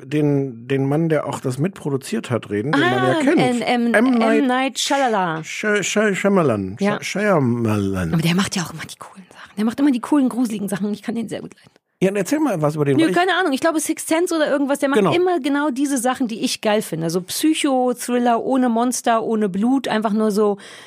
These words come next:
Speaker 1: Also das Internet
Speaker 2: Ah,
Speaker 1: ist
Speaker 2: das
Speaker 1: voll
Speaker 2: liebe ich.
Speaker 1: davon von Leuten, die sagen,
Speaker 2: Ja.
Speaker 1: wie schrecklich, billig, äh, klischeehaft, quatschig das den ganzen Film
Speaker 2: Ja.
Speaker 1: sind.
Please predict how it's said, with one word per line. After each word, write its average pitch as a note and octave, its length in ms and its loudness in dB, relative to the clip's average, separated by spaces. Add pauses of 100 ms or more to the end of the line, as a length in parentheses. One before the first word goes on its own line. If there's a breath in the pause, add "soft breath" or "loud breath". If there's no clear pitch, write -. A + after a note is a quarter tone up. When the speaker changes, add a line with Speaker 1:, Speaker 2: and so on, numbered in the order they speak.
(100 loud breath)
Speaker 1:
Also C3 120 0
das C#3 140 0
Internet G3+ 240 0 (120)
Speaker 2:
Ah, - 20 0
Speaker 1:
ist G#3 60 0
Speaker 2:
das F3 160 0
Speaker 1:
voll E3 120 4
Speaker 2:
liebe F#3+ 120 4
ich. D#3 60 0
Speaker 1:
davon E3 140 2
von D3 160 2
Leuten, C#3+ 240 2
die C3 60 0
sagen, B2+ 260 0
Speaker 2:
Ja. A2+ 80 -6
Speaker 1:
wie F3 200 0
schrecklich, D3 500 -2 (120)
billig, D3+ 560 2
äh, C3 300 4 (320)
klischeehaft, C3+ 640 2 (480)
quatschig C3 520 0
das A#2 160 -2
den A#2+ 100 -2
ganzen A2+ 300 -2
Film D#3+ 240 0
Speaker 2:
Ja. D4 180 4
Speaker 1:
sind. - 160 2